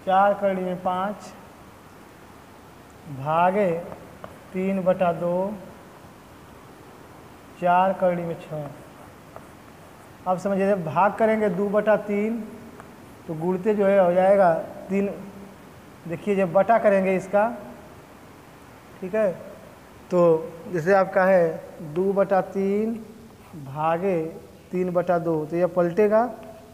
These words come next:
दो बटा तीन गुणते दो बटा तीन होगा। ये ध्यान दीजिएगा इस सवाल में। आगे ठीक है, देख लीजिए ये सवाल,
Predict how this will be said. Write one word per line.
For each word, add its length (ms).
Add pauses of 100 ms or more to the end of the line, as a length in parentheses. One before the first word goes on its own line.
दो 200
बटा 260
तीन 420
गुणते 380
दो 220
बटा 340 (1300)
तीन 200
होगा। 300 (180)
ये 100
ध्यान 260
दीजिएगा 460 (560)
इस 200
सवाल 320
में। 300
आगे 320 (1200)
ठीक 200
है, 400 (3000)
देख 220
लीजिए 300 (640)
ये 100
सवाल, 400